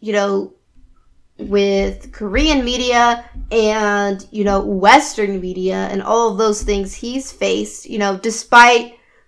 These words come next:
you know, those societies being very loud and, you know, vibrant, um, he really hasn't,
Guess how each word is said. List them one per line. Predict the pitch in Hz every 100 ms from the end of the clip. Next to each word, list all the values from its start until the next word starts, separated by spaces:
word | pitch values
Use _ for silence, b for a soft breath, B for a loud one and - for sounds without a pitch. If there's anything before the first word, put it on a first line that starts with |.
| _
you | 226
know, | 214 208 202 202
those | 190 233 240 233 220 214
societies | - - 220 226 208 208 202 202 196
being | 208 208 208 202 202 202
very | 196 202 208 202 208 - _
loud | 196 185 196 202 202 202 196 - -
and, | 196 196 196 196 190 196 -
you | - 208
know, | 202 190 202 196 _ -
vibrant, | 190 185 202 190 196 190 190 - - - b b b b _
um, | 208 190 190 185 185 185 196 _
he | - 247 240 240 233 233 - -
really | 233 294 403 330 311 285 -
hasn't, | 233 254 262 269 277 262 -